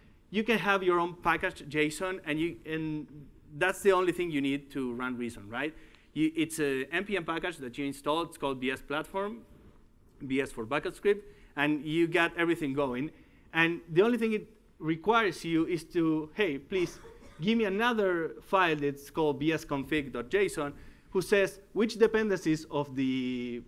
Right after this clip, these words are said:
package manager are, I need to transpile, I need to take in consideration when compiling. So having to not learn another package manager, for me, it's like a plus,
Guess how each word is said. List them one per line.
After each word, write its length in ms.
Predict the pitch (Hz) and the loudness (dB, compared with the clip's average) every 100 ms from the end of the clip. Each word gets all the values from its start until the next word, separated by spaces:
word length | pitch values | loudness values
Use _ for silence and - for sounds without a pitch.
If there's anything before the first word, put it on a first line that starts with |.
| - | -6
package 300 | - 185 175 | -2 -2 -2
manager 580 | 175 202 175 151 147 160 - - | -2 0 0 2 2 0 -6 -2
are, 240 | 160 160 151 - - | 0 0 -2 -14 -4
I 120 | 160 | 0
need 240 | 165 180 - | 2 2 2
to 180 | 170 | 0
transpile, 540 | 160 147 139 - 143 139 | 2 -4 -6 0 2 2
I 60 | |
need 140 | 143 151 | 0 0
to 80 | 160 | -2
take 180 | 165 147 | -2 -2
in 80 | |
consideration 520 | 143 131 135 127 131 135 | -4 -4 0 -2 -2 -4
when 140 | 123 | -4
compiling. 480 | 120 113 120 107 101 - | -6 -2 -2 -2 -10 -6
So 280 | 147 147 - - - - - - - - | -2 -2 -4 -16 -18 -20 -20 -20 -20 4
having 280 | 247 254 226 | 4 4 0
to 80 | |
not 240 | 202 214 190 | 2 2 4
learn 220 | 190 202 | 4 4
another 280 | 160 175 175 | 2 2 4
package 280 | 180 175 135 | 2 0 0
manager, 520 | 156 180 185 208 220 - - | 0 0 2 0 0 -10 -18
for 220 | - 151 | 0 2
me, 460 | 160 180 220 254 254 - | 6 6 4 2 -4 -6
it's 320 | 147 151 - | -4 -4 -2
like 280 | 151 143 113 - - - - 143 | 2 2 0 -10 -12 -16 -8 -4
a 80 | |
plus, 500 | 143 151 123 107 - | 0 2 0 -2 -14